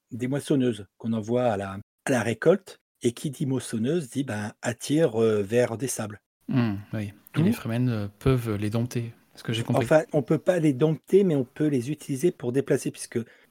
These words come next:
Speaker 1: au bout d'un moment, on peut créer pour, euh, toutes les autres maisons, à part les Fremen,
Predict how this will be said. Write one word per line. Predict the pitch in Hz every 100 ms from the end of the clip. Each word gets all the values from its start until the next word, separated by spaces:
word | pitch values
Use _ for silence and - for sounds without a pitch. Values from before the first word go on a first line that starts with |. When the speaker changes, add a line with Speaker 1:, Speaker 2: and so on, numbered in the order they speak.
| _ -
Speaker 1:
au |
bout | 123 156
d'un | 156
moment, | 156 175
on | 156
peut | 135
créer | 127 - 151 151 139 - _
pour, | - 113 113
euh, | 110 -
toutes | 127 135
les | 135
autres | -
maisons, | 135 135 127
à |
part | 117 113
les |
Fremen, | - 123 123